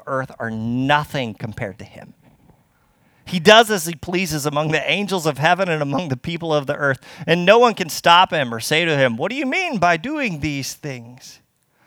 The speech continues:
In verse thirty-seven, he fast forwards a little bit. He says, "Even I, Nebuchadnezzar, praise and glorify and honor the King of heaven. All his acts are just and true, and he is able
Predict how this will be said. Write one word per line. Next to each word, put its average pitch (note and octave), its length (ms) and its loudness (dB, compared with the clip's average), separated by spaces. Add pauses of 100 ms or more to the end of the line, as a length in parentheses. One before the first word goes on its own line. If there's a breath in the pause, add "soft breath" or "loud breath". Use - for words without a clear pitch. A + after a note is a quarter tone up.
(300 soft breath)
In D#3 100 0
verse F#3 240 2
thirty-seven, F3 600 2
he D#3+ 120 -6
fast E3+ 340 2
forwards E3+ 200 -6
a D#3+ 60 -6
little D#3 220 -2
bit. D3 160 -4
He D3+ 100 -6
says, C3+ 260 -8
"Even A3+ 460 0
I, G3+ 460 6
Nebuchadnezzar, G#3+ 840 6 (280 loud breath)
praise B3+ 580 2
and F#3 260 -2
glorify G#3 680 2
and F#3+ 280 -2
honor F#3+ 460 0
the D#3 160 -2
King C4+ 420 0
of E3 120 2
heaven. E3+ 480 -2 (400 loud breath)
All A3+ 240 6
his F3 180 0
acts D3 300 -2
are D3 60 -10
just C3+ 320 -6
and B2+ 100 -8
true, C3 240 -6
and B2 80 -6
he A#3 500 -6
is D#3+ 220 -6
able C#3+ 480 -4